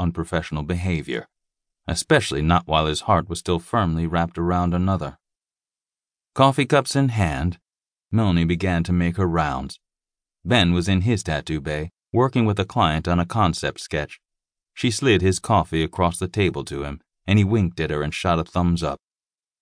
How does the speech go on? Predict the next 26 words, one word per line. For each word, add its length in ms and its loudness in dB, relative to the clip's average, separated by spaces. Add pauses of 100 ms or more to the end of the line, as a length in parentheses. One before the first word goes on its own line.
(140)
Mal 420 4
was 140 2
in 100 2
the 80 2
bay 260 0
next 360 -2
door, 340 0 (380)
already 420 4
inking, 480 -6 (480)
so 140 2
Melanie 400 4
placed 340 0
his 160 0
cup 260 -2
gently 380 -2
on 140 2
his 160 -4
desk 360 -4 (320)
and 140 2
exited 460 0
before 320 0
she 120 -4
interrupted 480 0
him. 160 -4 (1120)
Thorn 280 6
Tattoo 640 0